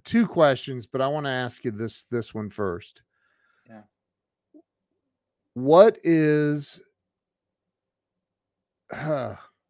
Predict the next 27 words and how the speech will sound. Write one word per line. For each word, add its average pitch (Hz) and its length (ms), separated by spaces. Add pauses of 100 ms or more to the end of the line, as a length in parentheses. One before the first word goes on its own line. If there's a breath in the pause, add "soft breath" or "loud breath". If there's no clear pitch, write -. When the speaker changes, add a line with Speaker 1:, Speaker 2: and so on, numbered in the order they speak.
(160)
Speaker 1:
what's 175 300
the 247 120
definition 135 920
of, 113 160 (220)
of, 113 200 (200)
w-, 123 200
in 131 260
your, 143 340
your 147 240
opinion, 120 580
why 165 580
are 123 560
we 113 680
here? 90 600 (1900)
Why 151 200
are 185 180
we 135 220
Speaker 2:
Love. 127 100
Speaker 1:
on 127 140
this 110 160
planet? 110 580
Why 120 200
are 175 120
we 131 180
here? 113 360
What's 127 340
the 135 120